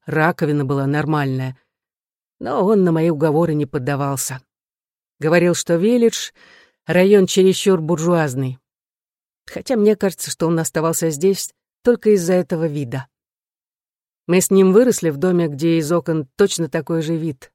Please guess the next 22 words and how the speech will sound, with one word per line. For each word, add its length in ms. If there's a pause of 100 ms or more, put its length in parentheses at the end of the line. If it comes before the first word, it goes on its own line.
открывался». 760 (680)
Раздался 540
гудок 500
какого-то 600 (240)
торгового 560
судна, 560 (600)
и 120
Тинкер 380
указал 440
на 80
него, 380 (380)
словно 280
этот 240
гудок 400
доказывал 640
правдивость 600
его 140
слов. 480 (920)
Я 140
улыбнулась 640 (420)
и 60
кивнула. 580